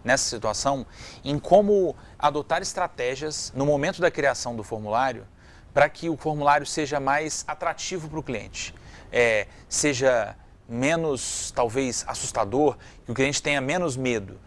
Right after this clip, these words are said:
É, obviamente, você vai evitar, por exemplo, pedir um feedback negativo pessoalmente, porque o cliente vai ter um pouco de dificuldade de fazer isso, trazer uma coisa negativa pro empresário cara a cara.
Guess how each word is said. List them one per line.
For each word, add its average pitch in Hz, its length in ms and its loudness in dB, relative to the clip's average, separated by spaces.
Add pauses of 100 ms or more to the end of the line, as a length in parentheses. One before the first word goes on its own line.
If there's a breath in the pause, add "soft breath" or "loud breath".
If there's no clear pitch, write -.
(200 loud breath)
É, 104 480 0
obviamente, 131 640 0
você 151 240 0
vai 156 120 2
evitar, 139 460 0
por 113 140 -12
exemplo, 127 400 -4
pedir 165 220 -2
um 165 60 -2
feedback 143 400 2
negativo 139 400 -2
pessoalmente, 151 680 -2 (340 loud breath)
porque 147 160 2
o 185 60 10
cliente 180 320 0
vai 175 220 2
ter 208 180 2
um 226 100 -4
pouco 165 240 -4
de 151 120 -8
dificuldade 139 560 0
de 131 160 -8
fazer 131 440 -2
isso, 156 300 -4 (340 loud breath)
trazer 135 380 0
uma 165 160 -2
coisa 117 220 -6
negativa 113 460 -2 (120)
pro 226 260 4
empresário 135 600 0 (600 loud breath)
cara 160 200 4
a 151 40 -4
cara. 117 480 -8